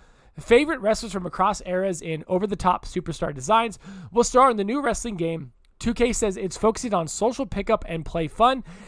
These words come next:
instead of a more traditional wrestling sim like the W W E two K series. W W E two K Battlegrounds is scheduled to be, re-, be released this fall. As for W W E two K twenty-one, the company said that it has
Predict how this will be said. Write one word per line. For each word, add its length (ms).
instead 220
of 60
a 80
more 180
traditional 560
wrestling 440
sim 320
like 140
the 80
W 280
W 260
E 260
two 160
K 180
series. 480
W 220
W 280
E 240
two 180
K 140
Battlegrounds 580
is 200
scheduled 300
to 60
be, 100
re-, 180
be 360
released 480
this 180
fall. 420
As 180
for 100
W 280
W 240
E 180
two 180
K 160
twenty-one, 520
the 100
company 240
said 200
that 160
it 220
has 380